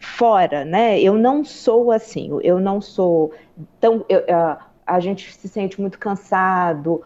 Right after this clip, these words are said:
muito querendo ficar isolado, ou então tô muito explosiva, tô diferente do que normalmente eu sou, ou seja, todos esses sinais de estresse,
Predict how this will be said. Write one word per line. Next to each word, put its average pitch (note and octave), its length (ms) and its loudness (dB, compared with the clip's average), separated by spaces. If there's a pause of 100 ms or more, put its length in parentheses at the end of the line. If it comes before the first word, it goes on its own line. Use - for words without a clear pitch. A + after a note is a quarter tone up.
(220)
muito G3 960 -2
querendo G3+ 300 0
ficar - 280 -2
isolado, F3+ 960 0
ou F#3 100 2
então G3 300 -2
tô F#3 140 -4
muito G3 220 -4
explosiva, G3 1160 -2 (300)
tô G3 220 2
diferente G3+ 1000 -2
do F3 120 -6
que - 160 -10
normalmente F#3 840 -2
eu D3+ 80 -6
sou, F3+ 500 -4
ou F3+ 140 0
seja, D#3 400 -2 (320)
todos A#3+ 400 2
esses G#3+ 300 0
sinais F3 560 -4
de F3 320 -4
estresse, F3 1040 -2